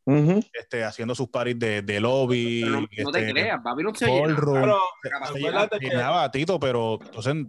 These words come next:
Speaker 4: Era,
Speaker 2: no, no, no puedes
Speaker 4: Nano,
Speaker 2: competir. Ajá.
Speaker 4: esto es cuestión, cosa de tiempo, porque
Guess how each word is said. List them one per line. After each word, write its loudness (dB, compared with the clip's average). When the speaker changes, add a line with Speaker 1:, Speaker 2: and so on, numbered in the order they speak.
Speaker 4:
Era, 0
Speaker 2:
no, -10
no, -2
no 0
puedes 2
Speaker 4:
Nano, 0
Speaker 2:
competir. -4
Ajá. -4
Speaker 4:
esto -6
es -10
cuestión, -6
cosa -2
de -6
tiempo, -6
porque -4